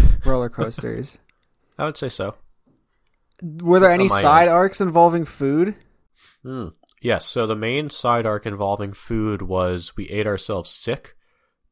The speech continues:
Speaker 1: because almost every single dinner that we ate was the quality of dinner that you would only ever consider going out and doing every few months.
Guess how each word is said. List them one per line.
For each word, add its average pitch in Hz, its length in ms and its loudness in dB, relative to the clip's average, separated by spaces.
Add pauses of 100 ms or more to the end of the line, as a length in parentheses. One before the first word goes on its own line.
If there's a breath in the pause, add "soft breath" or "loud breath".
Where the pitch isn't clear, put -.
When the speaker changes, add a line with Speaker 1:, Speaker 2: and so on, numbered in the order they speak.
(120)
Speaker 1:
because 92 840 -6 (280)
almost 131 560 -4
every 117 300 -10
single 110 360 -10
dinner 95 340 -8
that 123 160 -4
we 131 180 -12
ate 123 300 -10 (180)
was 104 280 -6
the 101 120 -10
quality 113 600 -2
of - 200 -12
dinner 107 300 -6
that 107 140 -6
you 104 100 -10
would 101 120 -6
only 107 340 -8
ever 98 200 -8
consider 101 560 -10
going 95 320 -6
out 98 160 -6
and 98 100 -12
doing 92 320 -6
every 90 220 -8
few 90 160 -8
months. - 440 -14